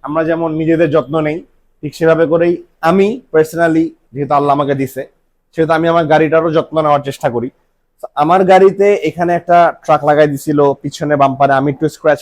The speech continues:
ফেলাইছিলাম, সামনের ফেন্ডারটা কুমিল্লায় গিয়ে ভাঙছিল। তো সবকিছু মিলায় আমার গাড়ির ফাইনাল কালারটা কমপ্লিট। Hopefully, ইনশাল্লাহ, কালকে সকালবেলা আমি আসবো, যদি আল্লাহ আমাকে হায়াতে রাখে, আমি আমার গাড়ির ফুল পলিশ করাবো।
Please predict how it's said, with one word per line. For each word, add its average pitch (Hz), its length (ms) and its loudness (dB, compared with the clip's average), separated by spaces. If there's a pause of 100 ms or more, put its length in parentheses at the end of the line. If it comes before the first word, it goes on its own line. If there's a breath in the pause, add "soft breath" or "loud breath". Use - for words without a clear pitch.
ফেলাইছিলাম, 135 500 -4 (420)
সামনের 156 380 -4
ফেন্ডারটা 151 340 -4
কুমিল্লায় 160 440 2
গিয়ে 156 160 4
ভাঙছিল। 139 320 -2 (680)
তো - 80 -10
সবকিছু 175 460 -4
মিলায় 214 420 4
আমার 170 200 4
গাড়ির 170 220 2
ফাইনাল 165 360 0
কালারটা 165 300 -2
কমপ্লিট। 180 380 -2 (420)
Hopefully, 226 400 2 (180)
ইনশাল্লাহ, 185 420 0 (100)
কালকে 175 200 0
সকালবেলা 180 520 2 (280)
আমি 139 120 -6
আসবো, 135 340 -2 (260)
যদি 120 120 -4
আল্লাহ 135 220 0
আমাকে 127 140 -6
হায়াতে 135 260 -2
রাখে, 135 240 -2 (520)
আমি 147 160 -4
আমার 156 200 2
গাড়ির 156 260 2 (180)
ফুল 165 220 2
পলিশ 160 220 2
করাবো। 156 320 2